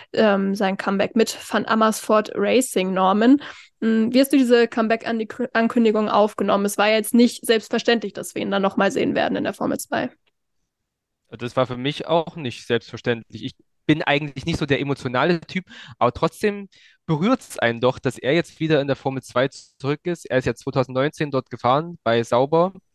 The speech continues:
Speaker 2: oder Char-, Sauber Junior Team bei Charus, wie es damals hieß. Und dann dieser fürchterliche Unfall mit Hubert. Ja, dass er überhaupt den Sprung nochmal zurückwagt,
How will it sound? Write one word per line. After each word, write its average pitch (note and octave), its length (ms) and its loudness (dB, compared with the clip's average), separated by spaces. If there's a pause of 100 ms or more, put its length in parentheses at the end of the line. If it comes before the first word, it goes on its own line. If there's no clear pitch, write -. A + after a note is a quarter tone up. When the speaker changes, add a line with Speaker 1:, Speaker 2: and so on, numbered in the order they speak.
(100)
Speaker 2:
oder A2 180 -6
Char-, A#2 420 0
Sauber C#3+ 460 2
Junior D3+ 380 -4
Team D3 180 -8
bei B2 120 0
Charus, D3 520 -2
wie C#3 80 -6
es C#3 140 -6
damals C#3 360 -2
hieß. D#3+ 240 -10 (440)
Und A2+ 100 -10
dann A#2+ 80 0
dieser C3 240 -4
fürchterliche C#3+ 540 -2
Unfall C3+ 560 0
mit C3 180 -6
Hubert. D3 880 -2 (1400)
Ja, C3+ 220 2 (140)
dass C#3 160 -2
er D#3+ 100 2
überhaupt D3 340 0
den F3+ 120 -2
Sprung C#3+ 240 -10
nochmal C3 420 2
zurückwagt, C3+ 880 -2